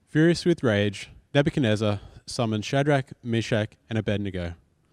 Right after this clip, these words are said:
So these men were brought before the king, and Nebuchadnezzar said to them, "Is it true, Shadrach, Meshach, and Abednego, that you do not serve my gods or worship the image of gold I've set up?" Now when you hear the sound of the horn, flute, zither, lyre, harp, pipe, and all kinds of music,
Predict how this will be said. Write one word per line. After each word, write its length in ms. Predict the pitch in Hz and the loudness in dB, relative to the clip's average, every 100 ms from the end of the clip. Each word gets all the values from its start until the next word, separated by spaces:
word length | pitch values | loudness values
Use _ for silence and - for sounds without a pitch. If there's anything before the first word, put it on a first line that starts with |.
| _ _ _ _ | _ _ _ _
So 180 | - 131 | -2 2
these 180 | 156 | 2
men 220 | 156 143 147 | 2 2 2
were 80 | |
brought 320 | 117 135 156 - | 2 2 2 2
before 240 | 151 175 | -2 0
the 80 | 165 | 0
king, 380 | - 104 101 104 - | 0 -2 -4 -8 -10
and 140 | 113 | -4
Nebuchadnezzar 500 | 131 151 143 117 113 | -2 -2 -2 -2 -2
said 220 | 110 110 | -2 -4
to 60 | - | -2
them, 260 | 104 98 - _ _ _ _ - | -6 -6 -10 _ _ _ _ -6
"Is 140 | 220 | -2
it 100 | 190 | -2
true, 280 | - - 104 | -4 -4 -2
Shadrach, 460 | 127 135 117 139 131 | -2 -2 0 0 -2
Meshach, 380 | 107 107 139 135 | -6 -4 -4 -4
and 80 | 120 | -6
Abednego, 540 | 101 95 107 123 156 - _ _ _ | -4 -4 -2 -2 -2 -6 _ _ _
that 80 | 131 | 0
you 160 | 127 | 2
do 100 | 131 | 2
not 220 | 143 147 - | 0 0 -2
serve 280 | 131 123 | 0 0
my 140 | 147 139 | 0 -2
gods 420 | - 101 143 - - | -2 -2 -2 -6 -8
or 140 | 120 | -4
worship 380 | 104 113 - - | -2 -2 -2 -4
the 120 | 117 | -2
image 220 | 117 147 | -2 -2
of 100 | 135 | -4
gold 300 | 117 104 127 | 0 2 2
I've 120 | 147 | 2
set 200 | - 139 | 0 -2
up?" 200 | 165 220 _ _ _ _ _ _ _ _ _ _ - _ _ _ | 0 -2 _ _ _ _ _ _ _ _ _ _ -20 _ _ _
Now 100 | 123 | 0
when 160 | 135 139 | 2 2
you 80 | 160 | 2
hear 220 | 139 139 | 2 2
the 80 | 151 | 0
sound 360 | - 120 131 | -2 0 0
of 100 | 143 | 0
the 100 | 143 | -2
horn, 260 | 113 104 120 | 0 0 -2
flute, 340 | - 104 113 | -2 -2 -2
zither, 280 | - 107 123 | -4 -6 -4
lyre, 320 | 113 98 110 | -2 -2 -2
harp, 360 | 107 95 117 - | -2 -2 -4 -4
pipe, 320 | 101 101 123 | -4 -4 -4
and 120 | 107 | -6
all 200 | 107 151 | -2 -2
kinds 280 | 143 147 131 | 0 -2 -2
of 80 | 131 | -4
music, 320 | 104 85 80 | -4 -4 -8